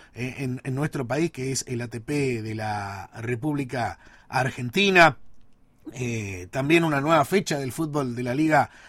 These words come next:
Profesional que comienza a jugarse a partir del día de mañana, que River, eh, tiene su compromiso con Tigre en condición de visitante y ha cambiado de horario, que Boca no solo, eh,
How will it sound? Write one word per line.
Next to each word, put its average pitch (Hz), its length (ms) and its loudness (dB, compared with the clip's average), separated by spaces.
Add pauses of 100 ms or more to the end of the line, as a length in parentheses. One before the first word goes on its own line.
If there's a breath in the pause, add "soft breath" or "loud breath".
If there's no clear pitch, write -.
(120 soft breath)
Profesional 147 760 4
que 131 120 -12
comienza 143 400 -2
a 123 40 -2
jugarse 143 520 0 (240 loud breath)
a 127 120 -2
partir 123 380 -2
del 120 160 -4
día 135 500 0 (280 loud breath)
de 110 160 -2
mañana, 160 760 6
que 107 220 -6
River, 151 480 4
eh, 120 160 -2
tiene 139 520 -2
su 139 160 -4
compromiso 135 600 -2
con 127 180 -6
Tigre 170 300 2
en 131 80 -4
condición 131 400 -2
de 139 100 -2
visitante 156 640 0 (320 loud breath)
y 156 200 4
ha 151 120 10
cambiado 131 540 0
de 117 80 -2
horario, 160 480 6
que 127 100 -4
Boca 156 480 4 (240 loud breath)
no 143 160 -2
solo, 151 1000 2
eh, 110 680 -6